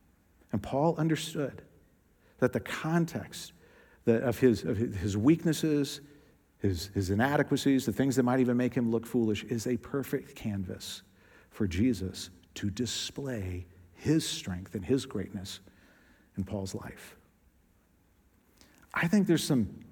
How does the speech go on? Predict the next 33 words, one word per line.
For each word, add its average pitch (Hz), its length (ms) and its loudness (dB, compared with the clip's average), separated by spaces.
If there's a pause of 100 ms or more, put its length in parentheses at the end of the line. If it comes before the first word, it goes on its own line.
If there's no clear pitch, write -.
(260)
just 127 200 -4
really 160 440 4
helpful 127 580 -2
practical 135 680 0
truth - 640 -4 (320)
and 120 120 2
application 123 680 0
for 123 260 -6
us. - 480 -8 (1800)
See, - 140 4
this 165 160 6
is 190 80 4
what 185 160 4
happens 135 500 0
when 123 100 2
someone 131 360 0
trusts 127 420 -4
and 123 100 0
follows 120 360 0
Jesus. 101 380 2
The - 100 0
gospel 151 480 0
produces 127 800 0
people - 520 -2 (840)
who 120 80 0
can 117 100 0
say, 139 220 0
"I'm 151 140 0
weak. 165 440 0 (960)
I'm 131 180 -6
not 180 280 0
that 170 160 2
impressive. 147 800 -4